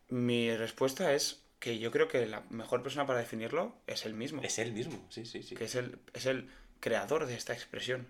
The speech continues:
Speaker 2: Es el
Speaker 1: Junto
Speaker 2: cazador
Speaker 1: con
Speaker 2: cazado.
Speaker 1: tú, tú también, ¿no?
Speaker 2: No,
Speaker 1: Más o
Speaker 2: porque
Speaker 1: menos.
Speaker 2: yo lo copio mucho.
Speaker 1: Ah, vale, vale, vale.
Speaker 2: Es cuando empiezas con, bueno, con algún chico o chica,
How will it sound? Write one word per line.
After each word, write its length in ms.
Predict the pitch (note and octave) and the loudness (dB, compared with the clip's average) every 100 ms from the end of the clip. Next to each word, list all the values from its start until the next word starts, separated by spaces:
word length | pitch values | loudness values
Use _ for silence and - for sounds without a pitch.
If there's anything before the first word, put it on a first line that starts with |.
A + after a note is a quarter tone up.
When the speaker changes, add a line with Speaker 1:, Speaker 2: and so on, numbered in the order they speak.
| - | -12
Speaker 2:
Es 120 | - | -6
el 80 | G#2 | -2
Speaker 1:
Junto 180 | A#2+ | 2
Speaker 2:
cazador 200 | G#2+ F#2+ G#2 | 4 6 6
Speaker 1:
con 60 | |
Speaker 2:
cazado. 340 | A2 G2 A2 G2+ | 4 2 2 0
Speaker 1:
tú, 40 | |
tú 100 | - | -4
también, 460 | A2+ G2+ C3 B2+ A#2 - - | -2 0 0 -2 -4 -18 -16
¿no? 180 | A#2 A#2+ | -12 -2
Speaker 2:
No, 80 | F#2+ | 4
Speaker 1:
Más 80 | F#2+ | 4
o 60 | |
Speaker 2:
porque 180 | F#2+ F#2 | 4 2
Speaker 1:
menos. 100 | F#2+ | 2
Speaker 2:
yo 60 | G2+ | 2
lo 80 | G#2+ | 2
copio 220 | G#2 G2 | 0 0
mucho. 280 | F#2+ F#2+ - - - | 0 -4 -10 -12 -4
Speaker 1:
Ah, 120 | A#2+ | -2
vale, 140 | A2+ | -2
vale, 140 | G#2+ G#2 | -4 -8
vale. 160 | - | -10
Speaker 2:
Es 80 | G2 | -4
cuando 540 | - A#2 A2+ G#2 G2+ - - | 4 6 8 6 6 0 -6
empiezas 500 | F2+ F#2+ F#2+ G#2 A#2 | -2 -2 0 2 2
con, 560 | - A2 G#2 G#2 G2+ F#2+ | 2 -2 0 -2 -4 -2
bueno, 280 | G2+ G2+ - | -2 -2 -6
con 200 | F2+ F2 | -10 -10
algún 280 | E2+ F#2 F2+ | -8 -8 -6
chico 240 | G2+ - | -6 -2
o 60 | F2+ | -2
chica, 340 | B2 A2+ - | -2 0 0